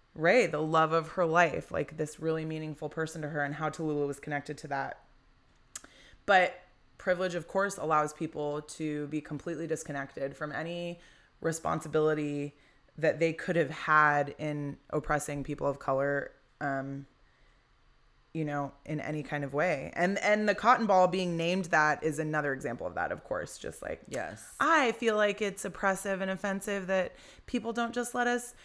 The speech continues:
Speaker 1: have our traditions. Like, God, what a common, it just really hit home.
Speaker 2: I mean, this is the kind of shit that we have been hearing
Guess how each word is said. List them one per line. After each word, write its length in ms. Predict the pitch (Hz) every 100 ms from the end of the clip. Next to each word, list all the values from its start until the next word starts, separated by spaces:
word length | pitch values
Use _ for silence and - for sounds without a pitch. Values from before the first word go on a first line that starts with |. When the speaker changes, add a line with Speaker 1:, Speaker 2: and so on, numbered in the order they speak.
| -
Speaker 1:
have 180 | - 262
our 120 | 247
traditions. 760 | 247 262 269 277 170 151 170 -
Like, 380 | 160 151 - - _ _ _ -
God, 300 | 208 202 156
what 120 | 202
a 60 | 202
common, 840 | - - 170 175 175 165 165 165 - _ _ - - _ _ _ _
it 100 | -
just 180 | 180 -
really 200 | 170 147
hit 160 | 156 147
home. 280 | 151 160 - -
Speaker 2:
I 60 |
mean, 180 | 196 196
this 160 | 190 180
is 80 |
the 80 | 170
kind 180 | 175 185
of 60 | 165
shit 240 | 175 147
that 140 | 151
we 400 | 139 147 147 143
have 280 | 131 147 127
been 560 | 151 139 139 135 131 120 -
hearing 840 | - 151 143 139 131 123 123 123